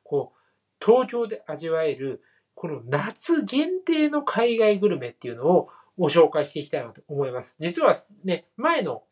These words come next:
一個前のね、エピソードのとこでも、イギリスのですね、夏に食べられる、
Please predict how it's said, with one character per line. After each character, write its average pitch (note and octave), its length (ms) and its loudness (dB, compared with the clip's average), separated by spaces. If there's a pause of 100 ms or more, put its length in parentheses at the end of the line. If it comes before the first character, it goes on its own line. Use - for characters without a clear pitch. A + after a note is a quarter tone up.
(300)
一 C#4+ 200 -8
個 B3 140 2
前 C4 180 0
の C3 120 -6
ね、 A#2 260 -10 (240)
エ F3+ 120 -2
ピ - 80 -14
ソ D3 200 0
ー A#2 40 -6
ド B2 120 -10
の A#2 80 -12
と A#2 120 -12
こ C3 140 -6
で A#2 100 -6
も、 F#3 340 2 (120)
イ G#3 120 0
ギ C4 140 2
リ D4 140 2
ス C#4+ 120 -8
の A#3 120 -4
で B2 120 -4
す - 160 -16
ね、 A#2 240 -8 (160)
夏 D#3 240 -4
に A#3 280 -2
食 - 140 -12
べ C3+ 120 0
ら B2+ 120 2
れ B2 160 -4
る、 G#3+ 340 2